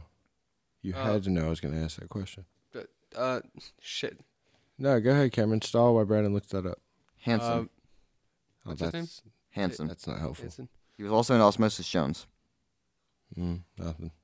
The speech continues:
Speaker 1: Never seen it.
Speaker 3: Terrible.
Speaker 1: Was it?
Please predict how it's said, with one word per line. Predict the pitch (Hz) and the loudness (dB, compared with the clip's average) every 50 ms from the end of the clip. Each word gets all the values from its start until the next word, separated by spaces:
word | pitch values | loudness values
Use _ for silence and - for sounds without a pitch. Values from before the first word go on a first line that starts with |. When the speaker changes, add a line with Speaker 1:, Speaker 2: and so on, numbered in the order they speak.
| _ - | _ -14
Speaker 1:
Never | - 82 82 | -12 -12 -8
seen | - - 82 82 | -6 -6 -4 -4
it. | 85 87 _ _ _ _ _ _ _ _ _ _ | -6 -8 _ _ _ _ _ _ _ _ _ _
Speaker 3:
Terrible. | - - 110 95 80 73 82 - _ _ _ _ _ _ _ _ _ _ _ _ _ _ _ _ _ _ _ _ _ - | -14 -10 -10 -8 -8 -10 -12 -16 _ _ _ _ _ _ _ _ _ _ _ _ _ _ _ _ _ _ _ _ _ -8
Speaker 1:
Was | 117 117 123 123 160 | -4 -4 -2 -2 -4
it? | 175 | -6